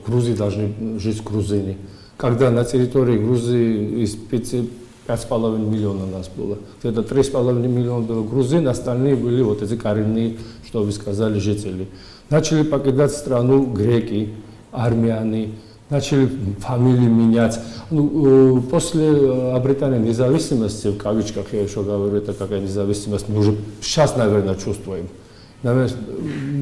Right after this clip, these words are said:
мы, э, неправильно, неправильно стали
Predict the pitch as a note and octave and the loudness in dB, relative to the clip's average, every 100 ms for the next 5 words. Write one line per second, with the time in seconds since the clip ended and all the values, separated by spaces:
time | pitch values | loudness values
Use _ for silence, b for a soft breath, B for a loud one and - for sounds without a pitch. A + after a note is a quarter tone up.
0 | C#3+ D3+ D#3+ D#3 B B B - A#2+ G#2+ | 2 4 2 -2 B B B -2 0 4
1 | B2+ D3+ F3 D#3+ D3 D3+ C#3+ C3+ A#2 A#2+ | 4 4 4 4 4 2 0 -2 -2 -2
2 | A#2+ B2 C#3 C#3 D3 C#3+ C#3+ C#3 C3+ - | 0 2 2 2 0 2 2 0 -4 -4
3 | B2 B2+ B2+ | 0 2 2